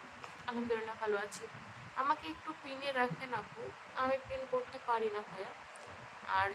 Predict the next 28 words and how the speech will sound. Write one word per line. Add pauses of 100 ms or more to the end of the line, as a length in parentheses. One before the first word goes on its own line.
যদি, (260)
আহ,
সাপোর্ট
প্রয়োজন (120)
হয়
আমার
অডিয়েন্সদের
কাছ
থেকে,
তাহলে
আশা
করব (460)
আমার
ফার্স্ট
বড়
ভিডিওতে
কমেন্ট
করে
আসেন। (920)
আপনার
কি
বাচ্চা
আছে? (120)
হ্যাঁ,
একশো
ঘন্টা
হয়ে
গেছে।